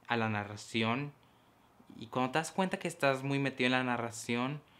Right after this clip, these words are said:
ya no encuentras la manera de poder salir. En cada de uno de estos libros nos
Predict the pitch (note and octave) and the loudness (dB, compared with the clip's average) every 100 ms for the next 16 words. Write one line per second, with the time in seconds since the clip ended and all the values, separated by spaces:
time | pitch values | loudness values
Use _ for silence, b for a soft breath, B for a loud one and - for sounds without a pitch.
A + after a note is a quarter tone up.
0 | B B - A2+ A#2 B2 B2+ C3 C3 A#2 | B B -12 0 4 4 4 0 -2 -2
1 | A#2+ A#2 A2 G#2 G2+ A2 A2+ A2 A2 G2+ | -2 -2 0 0 -2 -2 -2 -4 -6 -6
2 | G2+ G2 - F#2+ F2 - - - _ - | -6 -8 -10 -10 -12 -18 -20 -20 _ -16
3 | B B B B B - G#3+ A3 A#3+ C4 | B B B B B -2 2 6 8 8
4 | C#4 C#4 - D3 C#3 D#3+ F3 F#3 F#3+ E3+ | 6 2 -4 -2 4 6 6 4 2 2
5 | D3 - C#3+ C#3 C#3 C3 C3 C3 - C#3 | -2 -2 -10 -4 0 2 2 0 -2 2
6 | C3 C3 C3 - - - - | 4 4 2 -4 -4 -6 -8